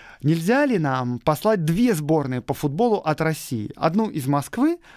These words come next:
а другую из Петербурга, потому что мы, знаете, выбрать че-то не можем».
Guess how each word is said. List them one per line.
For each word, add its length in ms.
а 140
другую 260
из 60
Петербурга, 520
потому 200
что 140
мы, 140
знаете, 380
выбрать 360
че-то 200
не 80
можем». 380